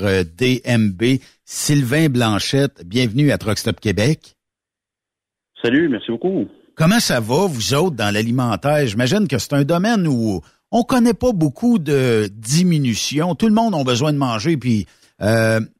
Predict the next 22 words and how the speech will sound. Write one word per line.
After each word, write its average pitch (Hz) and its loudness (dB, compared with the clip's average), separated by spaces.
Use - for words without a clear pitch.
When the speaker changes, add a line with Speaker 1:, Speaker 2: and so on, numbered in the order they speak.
Speaker 1:
je 120 0
ne 156 2
m'abuse, 202 2
ou 135 0
peut-être 247 -6
que - -4
la 143 2
pandémie, 147 0
euh, 98 0
Sylvain, 123 -2
a - -2
fait 185 -2
en 123 2
sorte 180 -2
que 139 2
les 123 2
gens 151 0
ont 131 0
fait 110 -4
plus 127 0
de 113 0
télétravail, 113 0